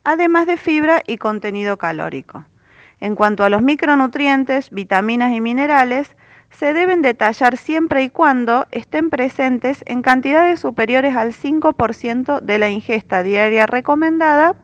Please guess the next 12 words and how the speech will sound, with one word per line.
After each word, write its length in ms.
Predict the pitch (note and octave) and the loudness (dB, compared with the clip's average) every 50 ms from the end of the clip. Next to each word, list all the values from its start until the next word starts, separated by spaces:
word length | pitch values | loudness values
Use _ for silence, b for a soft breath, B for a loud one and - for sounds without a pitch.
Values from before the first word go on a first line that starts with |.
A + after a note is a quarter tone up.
| _ - | _ -2
por 240 | - G#3 G#3 G#3 G#3 | 0 0 0 0 -2
porción. 440 | - G3+ F#3 E3+ - - - - - _ _ _ _ _ _ _ _ _ _ - | -6 -6 -6 -6 -10 -16 -18 -18 -18 _ _ _ _ _ _ _ _ _ _ -8
Después 280 | E4+ E4+ - A4+ A4 | -6 0 0 0 2
tenemos 320 | - G#4+ F4+ E4+ F4 F4 E4 | 2 4 4 4 4 4 4
una 160 | D#4+ D#4 D#4+ | 4 2 2
información 680 | D#4+ D4+ - C#4 B3+ A#3+ A#3 A3 A3+ - C4+ C4+ C#4 C#4 | 2 0 0 -2 -2 0 -2 -2 -2 -2 -4 -2 -2 -2
nutricional 640 | C4+ A3 A#3 G#3+ A3 - - A3 A3+ A#3 A#3 A#3 | -4 -4 -6 -8 -8 -6 -4 -2 0 0 0 2
complementaria, 1000 | A#3 A#3+ A3+ G#3+ G3+ G3+ G3 G3 G3 G3+ G#3 G#3 - D#4 D#4+ C#4+ A3 A3+ A#3 B3+ | 2 0 0 0 0 -2 -2 -2 -2 -2 -4 -2 2 2 2 4 2 2 0 -2
también 400 | B3 - G#3 G3+ G3 G3+ G#3+ G#3+ | -2 -2 -4 -4 -4 -4 -6 -6
conocida 560 | G#3+ A3 G#3+ G3+ F#3+ G3 - A3+ G#3 G#3 G#3+ G#3 | -4 -4 -4 -4 -4 -6 -4 -4 -2 -2 -2 -2
como 320 | G3 F#3 F3+ E3+ E3 - | -4 -6 -6 -6 -8 -6
claims, 540 | - A#3+ A#3+ A3+ G#3 G3+ G#3+ B3+ - - | -4 0 0 0 0 0 -2 -6 -8 -10